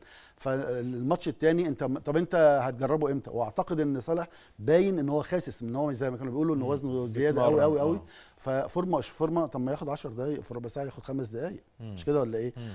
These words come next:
Speaker 1: لا، فهي، لا، فواضح ان لا، لسه، لسه في حاجه.
Speaker 2: مم.
Speaker 1: هو لو ما فيش حاجه كان يلعبه النهارده،
Speaker 2: مم.
Speaker 1: ما يلعبوش، لان انت بتض-، بتجيب ناشئين او الكلام ده،
Speaker 2: مم.
Speaker 1: فمن باب اولى تحسسه ان انت في الفرقه، لكن
Speaker 2: مم.
Speaker 1: واضح، وده هو قراره، هو حر فيه،
Speaker 2: مم.
Speaker 1: هو الراجل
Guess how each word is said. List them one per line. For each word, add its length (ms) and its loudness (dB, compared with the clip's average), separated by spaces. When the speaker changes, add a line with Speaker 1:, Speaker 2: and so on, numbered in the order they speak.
Speaker 1:
لا، 120 -2
فهي، 640 4
لا، 200 0
فواضح 480 0
ان 100 0
لا، 160 0
لسه، 500 -2
لسه 240 -8
في 120 -12
حاجه. 360 -6
Speaker 2:
مم. 300 -10
Speaker 1:
هو 80 8
لو 100 6
ما 80 -2
فيش 140 -10
حاجه 360 2
كان 140 -2
يلعبه 300 0
النهارده، 300 -4
Speaker 2:
مم. 100 -12
Speaker 1:
ما 60 -8
يلعبوش، 320 -8
لان 100 -8
انت 140 -10
بتض-، 200 -4
بتجيب 300 -2
ناشئين 360 -6
او 100 -6
الكلام 280 -4
ده، 180 -2
Speaker 2:
مم. 60 -16
Speaker 1:
فمن 160 -4
باب 140 2
اولى 400 4
تحسسه 420 -4
ان 80 4
انت 160 0
في 100 0
الفرقه، 320 -4
لكن 280 -2
Speaker 2:
مم. 60 2
Speaker 1:
واضح، 440 4
وده 200 2
هو 160 6
قراره، 360 4
هو 240 2
حر 180 -2
فيه، 140 -6
Speaker 2:
مم. 60 -2
Speaker 1:
هو 120 0
الراجل 840 0